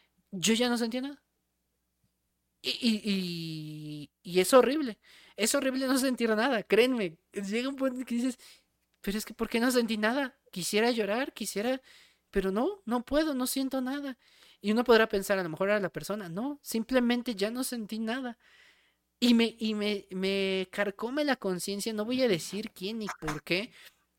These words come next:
pero hubo una persona de la cual <clears throat> nunca fue nada mío, pero que cuando me separé de esta persona, no sentí nada. O sea, literalmente le dejé de hablar y hasta la fecha yo no le hablo.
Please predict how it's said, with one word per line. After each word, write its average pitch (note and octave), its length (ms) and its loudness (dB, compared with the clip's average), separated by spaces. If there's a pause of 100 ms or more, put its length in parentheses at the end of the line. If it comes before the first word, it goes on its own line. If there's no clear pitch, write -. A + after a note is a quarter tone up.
(120)
pero G3+ 180 6
hubo B3 80 0
una C#4+ 180 0
persona G3 380 -2
de A#3 80 -2
la E3+ 100 -6
cual F#3 300 -4 (240)
<clears throat> - 220 -16
nunca A#3 540 6
fue A#3 200 -2
nada G#3+ 260 0
mío, D#3 280 -8 (1160)
pero G3 200 6
que F#3+ 140 -6
cuando F#3 240 4
me F3 120 0
separé F3 360 0
de B3 60 2
esta A#3 160 -6
persona, F#3+ 600 -6 (1500)
no A#3+ 200 6
sentí C#4 260 0
nada. E4+ 300 -4 (760)
O A3 80 4
sea, C4 180 6
literalmente C4 600 4
le B3+ 120 6
dejé F#3+ 240 2
de B3+ 80 0
hablar A#3 220 2
y A#3+ 60 4
hasta G#3+ 220 -2
la E3 80 -2
fecha - 240 -6
yo A3 140 0
no G#3+ 120 -2
le F#3+ 120 -4
hablo. F3+ 260 -8